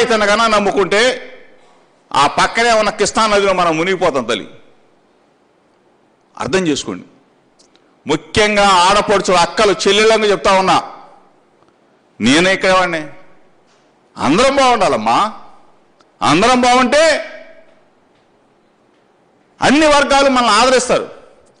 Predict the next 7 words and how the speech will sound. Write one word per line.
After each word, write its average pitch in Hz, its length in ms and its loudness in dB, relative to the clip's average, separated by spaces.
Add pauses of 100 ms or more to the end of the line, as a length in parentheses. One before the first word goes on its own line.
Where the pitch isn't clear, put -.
(120)
అంతేగాని 214 580 2 (1800)
మేము 147 220 0 (100)
జమీందారులమి, 170 760 0 (560)
నయా 165 260 2 (140)
జమీందారులమి, 180 720 0 (500)
చంద్రబాబు 180 560 2
నాయుడు 180 220 2